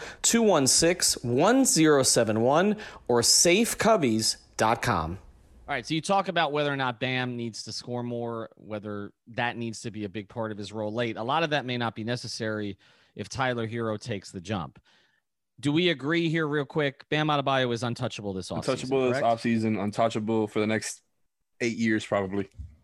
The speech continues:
Speaker 2: Okay, so now the question becomes the second guy.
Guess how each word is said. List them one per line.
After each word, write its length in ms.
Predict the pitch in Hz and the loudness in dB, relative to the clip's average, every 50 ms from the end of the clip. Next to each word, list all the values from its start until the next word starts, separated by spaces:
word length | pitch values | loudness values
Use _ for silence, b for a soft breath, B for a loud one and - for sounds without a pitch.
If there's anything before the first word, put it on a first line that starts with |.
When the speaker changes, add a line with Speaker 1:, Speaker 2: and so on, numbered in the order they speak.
| _ _ _ _ _ _ _ _ _ _ _ _ _ _ _ _ _ _ _ _ _ _ _ _ _ _ _ _ - | _ _ _ _ _ _ _ _ _ _ _ _ _ _ _ _ _ _ _ _ _ _ _ _ _ _ _ _ -4
Speaker 2:
Okay, 260 | 165 165 - 101 87 - _ | -4 -4 -4 -6 -10 -12 _
so 160 | - - 139 | -8 -6 -4
now 180 | 139 147 151 156 | -2 0 0 0
the 80 | 156 | -2
question 340 | - - 151 139 - - 131 | -2 -2 -2 -2 -2 -4 -6
becomes 300 | 123 107 131 117 110 101 | -6 -6 -6 -6 -6 -8
the 60 | 101 | -10
second 340 | - - 98 87 - 80 78 | -8 -8 -8 -8 -8 -12 -14
guy. 200 | 73 65 64 | -16 -18 -20